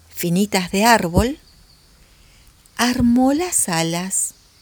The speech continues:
y fue pegando en ellas, una al lado de la otra, las plumas de colores. ¡Qué hermosas que quedaron esas alas!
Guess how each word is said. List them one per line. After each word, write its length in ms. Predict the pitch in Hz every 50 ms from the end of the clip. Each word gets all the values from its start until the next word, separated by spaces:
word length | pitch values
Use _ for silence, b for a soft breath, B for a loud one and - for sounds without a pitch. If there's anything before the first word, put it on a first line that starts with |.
| _ _ _ _ _ b b b b b b b b b b
y 120 | - 214 190
fue 220 | - - 277 277
pegando 460 | - 277 254 233 240 262 269 277 269
en 160 | 240 220 214
ellas, 580 | 226 254 320 359 - - 403 381 370 339 - B B B B B B B B B - _ _
una 580 | 254 269 285 302 302 311 294 285 269 262 - - -
al 240 | 196 196 196 196 202
lado 360 | 226 247 254 247 247 233 214
de 140 | 208 196 180
la 200 | 185 180 175 185
otra, 540 | 196 233 269 294 - - 339 359 370 359 - B B B B B B B B B B -
las 200 | 233 240 247 -
plumas 460 | - - - 247 240 226 240 233 214
de 100 | - 220
colores. 840 | - - 214 208 208 208 202 202 196 202 202 214 220 214 - - - - - - - - - - - - - - - - - - B B B B B B B B B B B B - - -
¡Qué 80 | - 480 508 480
hermosas 760 | 415 330 294 247 226 247 302 403 480 466 - - - 370 - -
que 140 | - - -
quedaron 600 | - - 208 196 208 247 285 311 349 302 277 226
esas 460 | 208 - - 185 180 - - - 311
alas! 680 | 339 370 - - - - - - - - - - -